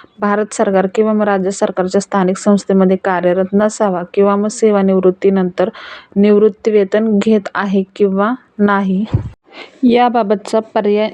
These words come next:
निवडताना नजर चुकीने चुकीचा पर्याय निवडण्यात आलेला आहे. तर मग अशा लाभार्थी महिलांसाठीच ऑनलाइन ई के वाय सीमध्ये पुन्हा एकदा सुधारणा करण्याची संधी एकतीस मार्च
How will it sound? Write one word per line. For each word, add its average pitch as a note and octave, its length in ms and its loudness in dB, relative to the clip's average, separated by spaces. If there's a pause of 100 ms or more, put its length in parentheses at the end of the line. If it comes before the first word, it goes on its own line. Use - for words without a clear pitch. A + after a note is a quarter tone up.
निवडताना G3+ 640 2
नजर G3+ 340 2
चुकीने G3 480 2
चुकीचा G3+ 500 0
पर्याय G3 340 -2
निवडण्यात G3 600 -2 (120)
आलेला F#3 440 2
आहे. G3+ 300 -2 (100)
तर F3 80 0
मग F#3 160 0
अशा G3 280 -2
लाभार्थी G3 500 0
महिलांसाठीच F#3+ 960 2 (400)
ऑनलाइन A3 580 2
ई G#3 160 2
के G#3 100 2
वाय G3 180 0
सीमध्ये G3+ 580 2
पुन्हा G#3+ 440 2
एकदा F#3+ 280 0
सुधारणा F#3+ 500 0
करण्याची F#3+ 520 0
संधी F#3+ 440 2 (400)
एकतीस A3 600 -2
मार्च G#3 380 2